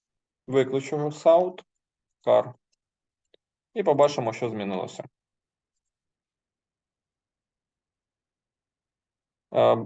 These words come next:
дивіться. Audi, Б-, е, B M W, Ford, Mercedes, Tavria. Тобто у наші, е, значення змінилися,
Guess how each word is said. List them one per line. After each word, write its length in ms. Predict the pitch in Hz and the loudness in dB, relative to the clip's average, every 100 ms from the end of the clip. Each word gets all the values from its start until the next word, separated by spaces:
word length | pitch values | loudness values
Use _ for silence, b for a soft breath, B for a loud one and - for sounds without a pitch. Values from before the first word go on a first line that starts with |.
| - | -10
дивіться. 680 | 113 127 120 120 117 - - - _ _ _ | -14 -10 -6 -4 -6 -8 -14 -14 _ _ _
Audi, 520 | - 190 185 151 127 | 4 4 4 2 -2
Б-, 200 | 104 113 - | -2 -6 -2
е, 200 | 117 110 | -2 0
B 100 | 104 | 0
M 280 | 107 113 | 0 0
W, 320 | 123 165 156 - | 0 0 -2 0
Ford, 320 | 123 123 - | 0 -2 -8
Mercedes, 460 | 107 113 120 - | -4 -4 -6 -4
Tavria. 340 | - 104 - - _ _ _ _ _ _ _ _ | 0 0 -2 -14 _ _ _ _ _ _ _ _
Тобто 420 | 127 127 - - | -2 -2 -6 -6
у 80 | 123 | -2
наші, 460 | 117 113 - 107 - 120 | 2 2 0 -8 -4 0
е, 300 | 117 107 104 | 2 0 -2
значення 600 | 104 127 - 151 143 143 - _ _ | 0 0 0 -6 -8 -10 -16 _ _
змінилися, 680 | 120 120 123 151 170 165 | -8 -2 0 2 0 -2